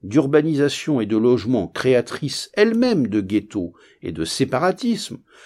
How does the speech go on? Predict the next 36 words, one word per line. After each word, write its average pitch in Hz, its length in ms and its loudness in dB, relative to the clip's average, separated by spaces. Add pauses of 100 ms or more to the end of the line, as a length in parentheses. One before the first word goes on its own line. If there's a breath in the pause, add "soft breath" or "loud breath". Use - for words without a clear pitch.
(260 soft breath)
encouragée 147 720 4
par - 240 -8
l'État, 165 480 0
les 123 100 0
bailleurs 113 380 0
sociaux 214 560 -4
et 107 80 -2
les 104 240 0
élus 214 300 2 (280 loud breath)
dès 104 300 2
les 107 180 0
années 82 180 -10
soixante, 196 640 -6 (460 soft breath)
la 139 160 2
nation 196 320 2
française 175 480 2
a 131 120 2
fabriqué 214 760 0
du 127 120 -6
communautarisme. 92 840 -8 (560 loud breath)
Et 113 40 -2
c'est - 220 0
aussi 196 300 2
en 160 100 4
analysant 127 540 2
avec 87 260 -6
exigence 135 680 -2
ces 82 180 -4
fautes, - 520 -4 (340 loud breath)
dont - 120 -8
nous 85 120 -6
payons 110 520 -2
aujourd'hui 107 540 -6
lourdement 139 600 0
la 135 140 2
note, 208 420 -6